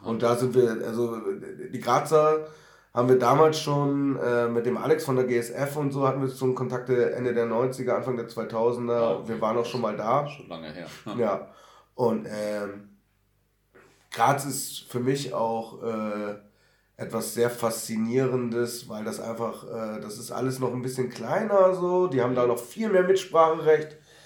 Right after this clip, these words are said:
Speaker 2: Da ist das alles noch, äh, ein bisschen ehrlicher als hier, weil der Fußball hat gar nicht so diese krassen,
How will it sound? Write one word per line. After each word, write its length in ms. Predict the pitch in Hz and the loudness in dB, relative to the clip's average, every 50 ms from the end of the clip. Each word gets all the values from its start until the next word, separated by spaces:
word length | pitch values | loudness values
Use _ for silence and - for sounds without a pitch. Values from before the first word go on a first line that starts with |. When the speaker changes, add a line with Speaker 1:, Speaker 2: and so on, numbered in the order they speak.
| - - - - - - - - - - _ _ _ | -20 -20 -20 -20 -20 -20 -20 -20 -20 -20 _ _ _
Speaker 2:
Da 260 | - 135 127 127 131 | 4 6 6 8 6
ist 260 | 127 - 139 135 - - | 6 2 0 -4 -2 0
das 160 | 135 131 - | 0 0 0
alles 300 | - 135 135 147 143 151 | 0 0 0 -2 -2 2
noch, 380 | 143 139 127 135 - - - - | 2 2 2 2 -2 -6 -4 -2
äh, 600 | 135 127 123 120 120 117 117 117 117 117 120 131 - - - _ _ _ _ _ _ - | 0 2 2 2 2 4 2 2 2 2 0 -2 -4 -10 -20 _ _ _ _ _ _ -12
ein 160 | 120 117 110 | -10 -6 -4
bisschen 500 | 135 135 - - 139 131 127 117 110 - - | -4 -4 -2 -2 0 0 0 -2 -4 -8 -6
ehrlicher 520 | - 139 156 185 190 185 - - 160 143 - | -2 0 4 4 4 4 4 4 4 4 4
als 280 | 135 139 139 139 - | 4 2 0 -2 -6
hier, 240 | - 139 139 139 127 | -4 0 0 2 2
weil 80 | 123 117 | 2 2
der 100 | 117 113 | 0 0
Fußball 440 | - - 170 - - - 139 135 123 | -2 -6 -10 -10 -4 0 0 2 2
hat 120 | 123 107 | 0 -2
gar 160 | - 120 123 | -2 -2 0
nicht 140 | 127 123 123 | 0 0 -2
so 220 | - - 127 123 117 110 - - - - - | -4 -4 -2 -2 -2 -4 -8 -12 -18 -12 -10
diese 760 | 131 151 175 190 190 196 202 196 190 156 127 131 135 131 127 | -6 -6 -4 -4 -4 -4 -4 -4 -4 -4 0 2 2 4 2
krassen, 680 | 131 - - 127 131 131 - 131 131 127 123 123 123 - | 2 2 2 2 2 2 -2 -4 -4 -4 -4 -6 -6 -6